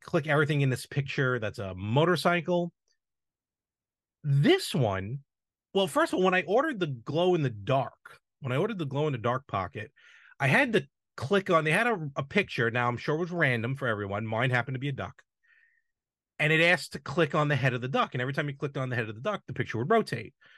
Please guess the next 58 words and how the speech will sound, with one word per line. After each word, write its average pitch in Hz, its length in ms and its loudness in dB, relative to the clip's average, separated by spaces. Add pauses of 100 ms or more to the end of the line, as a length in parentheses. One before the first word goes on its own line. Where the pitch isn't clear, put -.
(180)
So 170 100 -8
I'm 180 40 -2
like, 190 140 -2
"All 247 140 4
right, 123 160 6
that's 139 440 -2
not 156 200 0
the 175 40 2
worst 196 200 4
thing 175 80 2
in 151 40 4
the 135 60 6
world," 127 120 4
'cause 123 100 0
I - 20 2
was 117 100 0
actually 160 220 0
using 135 160 2
my 113 100 -2
laptop. 139 540 -2
If - 560 -14
I - 20 2
was 127 120 2
using 190 160 4
my 131 80 4
phone, 127 680 2 (300)
I 135 80 -12
don't 160 100 -6
know 151 40 -6
how 135 160 0 (680)
good 175 160 2
that, 175 180 -2
well, 180 120 -2
actually 214 260 2
probably 127 340 0
would 113 180 -8
have - 60 -12
been 147 100 -14
fine 104 380 -4 (720)
with 131 160 -2
the - 40 -4
phone. 113 520 4
Um, 110 460 0 (1080)
and 139 160 6
then 143 100 8
I 143 60 6
got 147 180 6
through 151 80 0
that 135 160 2
pretty 131 180 0
quickly, 117 360 0
and 107 60 -4
then 104 60 -4
I 101 60 -4
was 95 100 -6
able 92 200 -6
to, 90 200 -4
uh, 85 240 -6